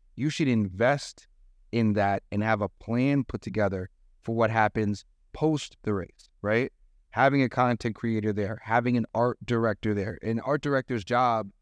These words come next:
is to basically have the idea on what the content should look like at the end of it, right? Having a camera person who talks to the art director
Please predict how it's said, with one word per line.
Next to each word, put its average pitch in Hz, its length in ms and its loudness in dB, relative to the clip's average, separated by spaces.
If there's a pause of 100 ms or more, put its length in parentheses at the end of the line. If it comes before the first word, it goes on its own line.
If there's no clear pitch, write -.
(300)
is 123 160 -4
to 131 80 -2
basically 120 440 -2
have 120 280 0
the 120 160 -2
idea 107 580 0 (400)
on 117 220 2
what 117 180 0
the 107 100 -6
content 117 440 -2
should 120 120 -10
look 117 160 0
like 110 280 -2
at 110 200 0
the 110 140 -2
end 104 160 0
of - 80 -12
it, - 120 -16 (200)
right? 107 260 0 (340)
Having 135 340 2
a 123 80 0
camera 135 320 0
person 113 500 -2 (240)
who 123 160 -6
talks 135 320 0
to 135 80 0
the 117 140 0
art 110 180 0
director 104 540 -6